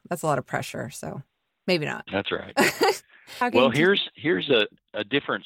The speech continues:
Speaker 2: subject. You know, it's not a laughing matter, and that is the first panic attack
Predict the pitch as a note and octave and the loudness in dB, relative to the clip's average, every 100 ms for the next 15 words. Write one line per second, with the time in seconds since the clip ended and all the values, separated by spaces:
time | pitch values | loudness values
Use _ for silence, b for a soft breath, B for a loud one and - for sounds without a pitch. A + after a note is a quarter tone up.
0 | - G2 F2 G2+ - G#2+ G2+ F#2+ A2 G#2 | -2 -2 -2 -10 -8 -6 -6 -4 -2 2
1 | G2 G2 G2 F#2+ G2+ F#2+ G#2 A2+ F2+ F#2+ | 2 0 -2 -6 -10 -10 -8 -6 -6 -8
2 | F#2+ A2 C3 A2 G#2 G#2 - B B B | -6 -4 -2 0 -2 -4 -12 B B B
3 | B G#2+ - - B2+ B2+ - A#2 A2 G2 | B -6 -4 0 0 0 -4 0 0 -2
4 | E2+ - F2 - | -8 -6 -6 -6